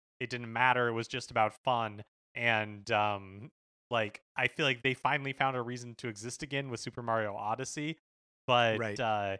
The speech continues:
Speaker 1: other than the fact that they're so iconic, I don't have that much to say about it.
Speaker 2: Yeah, and I, I, I, I think that's fair. I will also support taking it off the list, uh, or at least not considering it for a-, actually winning,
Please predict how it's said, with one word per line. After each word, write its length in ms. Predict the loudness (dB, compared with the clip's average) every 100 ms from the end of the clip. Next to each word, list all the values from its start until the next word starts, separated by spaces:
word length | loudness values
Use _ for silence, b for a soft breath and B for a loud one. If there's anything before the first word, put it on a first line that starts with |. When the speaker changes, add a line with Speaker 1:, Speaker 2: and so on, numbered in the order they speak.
| _
Speaker 1:
other 240 | 0 2 4
than 260 | 4 0
the 80 | -2
fact 240 | 0 0 0
that 240 | -6 -2
they're 160 | -2 -2
so 220 | 0 0
iconic, 640 | 0 -4 -4 -4 -2 -2
I 100 | -6
don't 260 | -4 -6 -6 -4
have 220 | -4 -2
that 100 | -6
much 200 | -6 -8
to 60 |
say 180 | -10 -8
about 240 | -6 -6 -6
it. 100 | -10 _ _ _ _ _ _
Speaker 2:
Yeah, 240 | 0 2 2
and 120 | 2
I, 120 | 4 4
I, 260 | 4 6
I, 60 | 4 2
I 60 | -2
think 160 | 0
that's 180 | 0 0
fair. 220 | 2 4
I 80 | 4
will 120 | 4
also 240 | 2 0 -4
support 380 | -12 -4 -4 -2
taking 320 | -2 -2 -2
it 80 | 0
off 220 | -2 -4
the 80 | -8
list, 420 | -4 -6 -8 -12
uh, 180 | -8 -8 -2
or 160 | 0
at 100 | 0
least 200 | -2 -4
not 180 | -4 -6 -6
considering 520 | -12 -8 -6 -4 -4
it 120 | -8 -6
for 160 | -4 -2
a-, 40 |
actually 520 | -2 -2 -4 -4 -6
winning, 400 | -4 -4 -4 -8